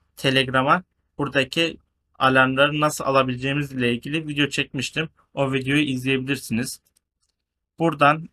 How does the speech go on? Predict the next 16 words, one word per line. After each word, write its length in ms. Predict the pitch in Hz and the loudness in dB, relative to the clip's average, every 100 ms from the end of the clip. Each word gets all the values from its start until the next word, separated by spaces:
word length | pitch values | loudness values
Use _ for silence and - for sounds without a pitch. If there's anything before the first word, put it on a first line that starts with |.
| 139 | -4
add 140 | 139 - | -4 0
alert 400 | 131 135 143 - | 2 4 2 -2
diyoruz. 500 | 147 143 143 - - _ _ _ _ _ _ _ _ _ _ _ _ _ _ _ _ _ _ _ _ _ _ _ _ _ | -2 0 -2 -6 -20 _ _ _ _ _ _ _ _ _ _ _ _ _ _ _ _ _ _ _ _ _ _ _ _ _
Buradan 380 | 139 127 131 131 | -8 -2 2 2
show 480 | 127 - 143 147 135 | 0 -2 2 4 4
up 160 | 131 - | 2 0
diyebiliriz. 680 | 120 113 113 117 131 - - _ _ _ _ _ | -2 -2 -4 -4 -6 -10 -20 _ _ _ _ _
Notify 640 | 131 123 127 123 143 143 139 | -2 0 -2 0 2 4 0
in 120 | 131 | -2
app. 220 | 123 120 _ - | 0 -2 _ -4
Bunu 140 | 143 | -2
işaretlersek 720 | 139 143 131 - 147 - 156 - _ _ _ _ | 2 2 2 2 0 2 -4 -6 _ _ _ _
telefonumuzda 1000 | 131 127 - 135 135 139 131 139 135 127 | -2 -2 -2 -4 -2 -4 0 2 2 2
mobil 320 | 123 131 139 | -2 0 0
uygulama 440 | 131 127 131 127 127 | -2 -2 0 0 4
varsa 420 | 139 131 143 160 | 2 2 0 -2